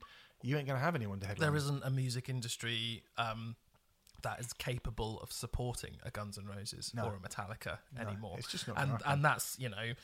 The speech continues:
Speaker 2: just one of those things.
Speaker 1: Mm.
Speaker 2: Whether it's a good thing or a bad thing, well, it's not as complicated. It's, it's more complicated than that. There's,
Speaker 1: Mm.
Speaker 2: there's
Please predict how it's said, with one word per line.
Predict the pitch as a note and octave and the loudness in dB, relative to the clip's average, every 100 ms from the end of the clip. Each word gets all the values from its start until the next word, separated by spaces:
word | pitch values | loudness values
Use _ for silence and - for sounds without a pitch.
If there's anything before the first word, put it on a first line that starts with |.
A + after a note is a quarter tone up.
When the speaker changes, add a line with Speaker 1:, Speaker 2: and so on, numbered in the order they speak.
| - - - - | -12 -14 -14 0
Speaker 2:
just | C3+ - B2 | 2 2 2
one | A#2 | 2
of | A2+ | 4
those | A2 A2+ | 2 2
things. | - A#2+ F#2+ A#2 - | 4 2 2 -4 -4
Speaker 1:
Mm. | A#2+ G#2 G2 - - | -2 0 -2 -8 -4
Speaker 2:
Whether | C#3+ A#2+ | 0 0
it's | A#2+ | 0
a | |
good | A#2+ A#2 | -4 -4
thing | A2+ | -4
or | A2 G#2+ | -2 -2
a | |
bad | A2 A#2 A#2+ | 2 2 2
thing, | G#2 G#2+ A2+ - - - | -2 0 6 6 6 0
well, | G#2+ F#2+ - - - - - - - - - | -2 -2 -6 -20 -20 -20 -20 -20 -20 -16 -10
it's | - | -6
not | F#2+ | -6
as | - | -2
complicated. | B2 - F#2 E2+ | 0 -2 -4 -6
It's, | - - | -6 -6
it's | - - | -6 -4
more | A2+ | -4
complicated | - A#2+ A#2 - F2 | 0 0 0 -4 -6
than | G2+ G#2 | -6 -4
that. | G#2 - | -2 -2
There's, | A2+ G#2+ | -2 -2
Speaker 1:
Mm. | G2 A2 | -4 -6
Speaker 2:
there's | A2 | -8